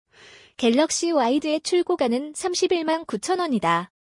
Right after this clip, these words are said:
밴드백 요금제 기준 공시지원금 이십이만 원으로 구만 구천 원에 구매가 가능하다.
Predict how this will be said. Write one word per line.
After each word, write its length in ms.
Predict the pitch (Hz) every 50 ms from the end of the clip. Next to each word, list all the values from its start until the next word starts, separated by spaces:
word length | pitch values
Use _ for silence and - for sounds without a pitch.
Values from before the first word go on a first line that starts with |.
| _ _
밴드백 560 | - 247 226 247 254 320 339 - 349 339 339 330
요금제 420 | 311 - 302 302 311 294 302 302
기준 400 | - 247 208 - 277 294 311 302
공시지원금 880 | - - 214 220 240 - 339 - - 311 294 277 277 277 262 285 285 233
이십이만 600 | 190 - - 330 - 202 190 214 240 269 269 262
원으로 400 | 247 220 196 190 233 302 330 -
구만 320 | - - 240 240 277 294 285
구천 320 | - 214 - - 339 339
원에 240 | 339 311 302 311 311
구매가 500 | - - 233 214 220 214 208 262 269 277
가능하다. 800 | - 254 233 190 202 240 262 277 240 214 180 180 185 180 190